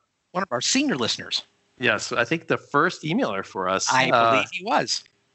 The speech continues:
Speaker 1: The
Speaker 2: and,
Speaker 1: odd
Speaker 2: uh, and, uh, our buddy Nick, who's, uh, on staff,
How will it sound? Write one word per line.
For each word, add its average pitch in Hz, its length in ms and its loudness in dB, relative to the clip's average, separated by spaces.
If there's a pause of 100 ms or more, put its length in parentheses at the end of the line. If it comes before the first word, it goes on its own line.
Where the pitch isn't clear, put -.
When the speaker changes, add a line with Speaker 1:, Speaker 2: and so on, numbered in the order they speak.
(180)
Speaker 1:
The 139 80 4
Speaker 2:
and, 170 320 4
Speaker 1:
odd - 0 -
Speaker 2:
uh, 123 320 2 (800)
and, 143 400 2
uh, 123 400 4
our 135 120 0
buddy 147 280 2
Nick, 139 580 -4
who's, 120 340 -2
uh, 117 260 4
on 123 200 0
staff, 117 640 0